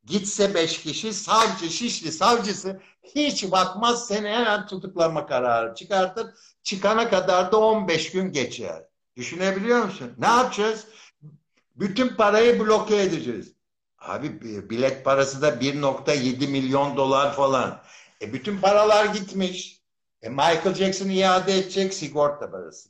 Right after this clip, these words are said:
Ben, e, sigortadan alacağım ama savcıya bunu dinletemezsin ki. Hemen fırladım şeye, e, Cem Uzan'a. Dedim ki, "Çok vahim durum,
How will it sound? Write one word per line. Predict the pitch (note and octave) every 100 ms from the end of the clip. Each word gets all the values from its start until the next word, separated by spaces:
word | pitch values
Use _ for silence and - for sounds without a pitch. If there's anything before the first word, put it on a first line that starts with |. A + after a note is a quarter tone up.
| -
Ben, | C3 F3 F#3 -
e, | C3 B2+ B2+
sigortadan | - D#3 F3 F#3 F#3 E3 E3+
alacağım | F3 F3 E3 D#3 C3 G2 - -
ama | A#2 C#3+ C#3+ B2 - - _ _
savcıya | - C#3+ D3+ D3+ D3 F3 F3
bunu | F3 F3+ D3+
dinletemezsin | E3+ F3 F3+ G#3 G#3+ A#3 G3+ - C3 F#2
ki. | - _ _ _ _ _ _ _ _ _ _ _ _ _ _ _ _ _ _
Hemen | F3 F#3 F#3 F#3 -
fırladım | - F3 E3+ E3 D#3+ F3+
şeye, | E3 E3+ D3 B2+ F#2 - - _ _ -
e, | G#2+ G#2 G#2 G2+ G2 F#2+ F#2 F2+ F#2 F#2 F2+
Cem | A2 D#3 D3+
Uzan'a. | - C#3+ B2 G2 D#2+ - _ _ _ _ _ _ _ _ _ _ _ _
Dedim | B2+ C3+ E3+ E3
ki, | E3+ F3 F3 - -
"Çok | - F#3 - C#3
vahim | A#2+ B2 A#2+ A#2+
durum, | C#3+ D3+ F#3 F#3+ -